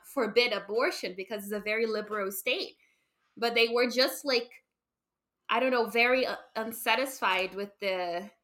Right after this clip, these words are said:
with the outcome in the whole country. So I really, really believe in the power to reverse this if, if they, they follow through with, you know, their insatisfaction, I think.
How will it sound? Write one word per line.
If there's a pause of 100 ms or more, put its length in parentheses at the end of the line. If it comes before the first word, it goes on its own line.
(200)
with
the
outcome
in
the
whole
country. (440)
So
I
really,
really
believe
in
the
power (580)
to
reverse
this
if, (800)
if
they,
they
follow
through
with,
you
know,
their (400)
insatisfaction,
I
think.